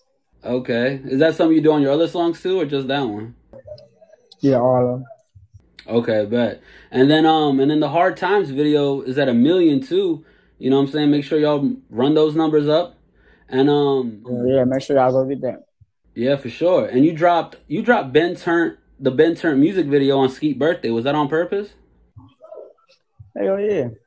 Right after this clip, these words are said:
Speaker 2: Freedom Boys. You
Speaker 1: No
Speaker 2: hear me?
Speaker 1: doubt.
Speaker 2: <laughs> Real
Speaker 1: No
Speaker 2: talk.
Speaker 1: doubt. No doubt. And yeah, man, since this is your official, like, quarantine interview with Rap T V,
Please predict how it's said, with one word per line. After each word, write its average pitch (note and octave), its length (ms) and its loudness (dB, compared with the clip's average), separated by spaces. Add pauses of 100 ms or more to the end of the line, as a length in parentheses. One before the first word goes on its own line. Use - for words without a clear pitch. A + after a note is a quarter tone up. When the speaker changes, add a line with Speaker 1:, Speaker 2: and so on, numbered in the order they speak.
(600)
Speaker 2:
Freedom F3+ 260 -2
Boys. D3 440 -2 (760)
You E3 120 -6
Speaker 1:
No G3 60 -2
Speaker 2:
hear G#3+ 220 2
me? G3+ 40 -4
Speaker 1:
doubt. G3 140 -4 (380)
Speaker 2:
<laughs> - 240 -20
Real D#3+ 240 -8
Speaker 1:
No G3+ 220 -4
Speaker 2:
talk. D#3+ 140 -8
Speaker 1:
doubt. - 220 -14 (500)
No B2 200 -2
doubt. C#3 340 -2 (300)
And C#3+ 160 6
yeah, A#3+ 180 4
man, G#3 240 2
since G3+ 220 0
this A3 180 -2
is G3+ 80 -10
your F#3+ 180 4
official, F3+ 540 0
like, D#3 240 0
quarantine F3+ 600 0
interview D3+ 360 0
with C#3+ 140 0
Rap D3 180 0
T C3+ 220 -2
V, E3+ 340 -4